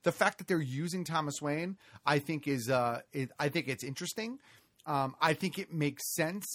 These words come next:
and it explains how this will fit in as an Elseworlds story.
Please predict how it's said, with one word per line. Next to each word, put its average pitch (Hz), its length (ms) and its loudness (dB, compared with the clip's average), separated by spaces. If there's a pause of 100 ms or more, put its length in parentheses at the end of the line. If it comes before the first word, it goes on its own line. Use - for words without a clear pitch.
(120)
and 139 400 -2 (160)
it 139 300 -6
explains 147 560 -4
how 156 240 4
this 160 160 2 (100)
will 147 160 -2 (180)
fit 151 240 -2
in 160 380 -2
as 143 240 -2
an 165 80 -2
Elseworlds 165 720 -4 (720)
story. 214 520 -4